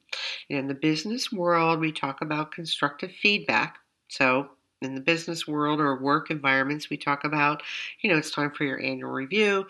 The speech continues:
or whatever period review. <clears throat> And I think it's very helpful to distinguish feedback from criticism,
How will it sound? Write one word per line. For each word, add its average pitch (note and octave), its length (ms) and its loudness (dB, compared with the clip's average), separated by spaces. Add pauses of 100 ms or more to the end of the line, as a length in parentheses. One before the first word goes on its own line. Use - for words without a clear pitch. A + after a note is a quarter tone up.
(360)
or B2+ 400 0
whatever D3+ 320 0
period D3+ 340 0
review. D3 460 2 (100)
<clears throat> - 0 - (1200)
And F3 140 0
I F3 80 -2
think F3+ 240 -10
it's E3+ 140 -8
very E3+ 280 -2
helpful F3 460 -4
to D3+ 140 -2
distinguish F3 1300 -2 (540)
feedback D#3 640 0
from D3 180 -4
criticism, - 640 -8